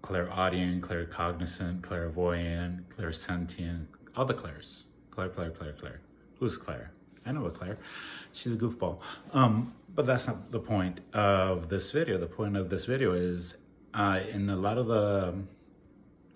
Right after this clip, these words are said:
new age spiritual community, there's a lot of stuff that really is more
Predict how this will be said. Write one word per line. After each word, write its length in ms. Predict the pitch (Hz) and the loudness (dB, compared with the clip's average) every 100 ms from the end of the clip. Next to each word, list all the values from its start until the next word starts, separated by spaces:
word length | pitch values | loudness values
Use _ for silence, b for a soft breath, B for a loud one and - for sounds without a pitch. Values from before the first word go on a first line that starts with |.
| - | -8
new 440 | 107 107 110 113 104 | 0 4 6 6 4
age 600 | 120 110 101 95 90 90 | 4 4 4 2 -2 -4
spiritual 540 | - - 110 101 - 110 | -6 0 4 4 2 -4
community, 460 | 104 104 110 95 | 0 2 2 0
there's 500 | 90 98 98 87 - - - | 2 2 2 -2 -8 -10 -6
a 100 | 104 | 0
lot 340 | 113 127 151 | 4 4 4
of 200 | 147 131 | 2 0
stuff 600 | - - - 120 117 - | -2 -2 2 2 2 -2
that 180 | 104 87 | -2 -2
really 640 | 95 107 107 98 95 90 90 - - - - - - B B B B B B B - | -2 -2 0 0 -2 -4 -6 -14 -20 -20 -20 -20 -20 B B B B B B B -8
is 180 | 113 98 | -6 0
more 500 | 107 113 117 135 | 4 6 6 4